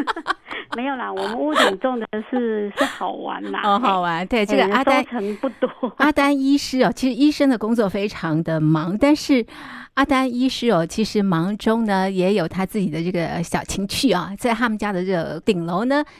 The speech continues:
Speaker 2: 有一座空中花园，种了很多的花花草草，因为阿丹医师非常喜欢大自然。
Speaker 1: 对，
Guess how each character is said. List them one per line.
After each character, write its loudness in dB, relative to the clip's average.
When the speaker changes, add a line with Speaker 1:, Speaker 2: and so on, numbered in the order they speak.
Speaker 2:
有 0
一 2
座 2
空 -4
中 -2
花 0
园， -4
种 -2
了 0
很 -2
多 -2
的 0
花 0
花 -4
草 -4
草， -4
因 -2
为 2
阿 -2
丹 -2
医 -2
师 0
非 -2
常 -4
喜 -8
欢 -2
大 -2
自 -8
然。 -10
Speaker 1:
对， 2